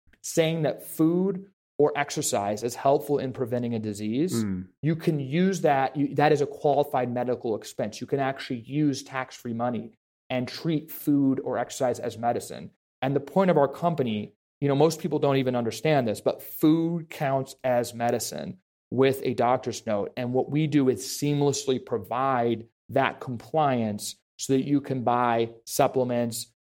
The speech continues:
Speaker 1: fitness trackers, healthy food, exercise with tax-free dollars, a thirty, forty percent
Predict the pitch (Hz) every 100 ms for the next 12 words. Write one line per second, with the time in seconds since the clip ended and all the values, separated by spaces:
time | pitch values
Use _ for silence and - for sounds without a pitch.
0 | - - 143 131 - - 123 120 123 117
1 | 113 - _ - 135 127 127 113 123 123
2 | 117 110 107 _ _ - 120 - 127 123
3 | 117 113 110 - _ 127 120 - 147 135
4 | - 131 120 120 117 107 107 - 131 123
5 | 117 123 117 110 - 117 110